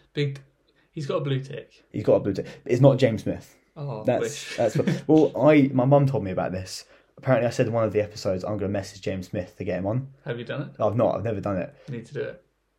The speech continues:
Speaker 2: Well, let's see how the first per-, blue tick person goes,
Speaker 1: Yeah, we
Speaker 2: and
Speaker 1: might
Speaker 2: then
Speaker 1: just end, we might end
Speaker 2: 'Cause
Speaker 1: everything
Speaker 2: that might,
Speaker 1: after
Speaker 2: <laughs> that
Speaker 1: that.
Speaker 2: might be it, right. We've peaked.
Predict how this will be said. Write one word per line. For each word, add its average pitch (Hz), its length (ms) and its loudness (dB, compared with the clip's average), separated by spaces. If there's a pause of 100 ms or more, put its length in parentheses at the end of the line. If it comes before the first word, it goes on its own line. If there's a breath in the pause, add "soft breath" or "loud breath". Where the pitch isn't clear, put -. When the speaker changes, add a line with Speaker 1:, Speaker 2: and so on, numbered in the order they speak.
(560)
Speaker 2:
Well, 131 120 8
let's 139 120 4
see 151 60 6
how 131 60 8
the 120 60 2
first 117 380 4
per-, - 120 -4
blue 98 220 -4
tick 90 220 -8
person 92 320 -4
goes, 90 280 -4
Speaker 1:
Yeah, - 200 -8
we 110 60 -8
Speaker 2:
and 104 80 0
Speaker 1:
might - 100 4
Speaker 2:
then 95 100 0
Speaker 1:
just - 120 -4
end, 123 360 -4
we 123 160 -6
might 131 220 -6
end 135 200 -2
Speaker 2:
'Cause 135 240 4
Speaker 1:
everything 123 220 0
Speaker 2:
that 139 140 6
might, 139 160 6
Speaker 1:
after - 180 8
Speaker 2:
<laughs> - 0 -
that 143 80 10
Speaker 1:
that. 127 120 10
Speaker 2:
might 151 200 6
be 147 80 10
it, 117 80 6
right. 127 200 8 (120)
We've 117 180 -2
peaked. 151 380 0